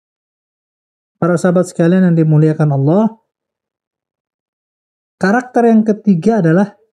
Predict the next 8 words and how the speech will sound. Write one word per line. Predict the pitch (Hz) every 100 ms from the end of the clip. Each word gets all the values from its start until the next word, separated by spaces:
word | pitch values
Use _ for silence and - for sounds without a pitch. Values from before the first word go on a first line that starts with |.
| -
asyumuliyah. | 190 180 - 196 180 175 165 165 160 135 - _ _ _ _ _ _ _ _ _ _ _ _ _ -
Asyumuliyah | 190 - 226 214 214 202 208 220 214 -
artinya | 180 180 202 190 196 214 202
integral, | 185 185 165 147 143 113 107 _ _ _ _ _ _
mencakup | - 196 202 202 190 - - 240 202 _ _ _ _
segala | - 185 170 170 175 180 208 202 _ _ _ _
bidang, | 185 190 170 127 - _ _ _ _ _ _ _ -
mencakup | 180 185 190 170 - 196 -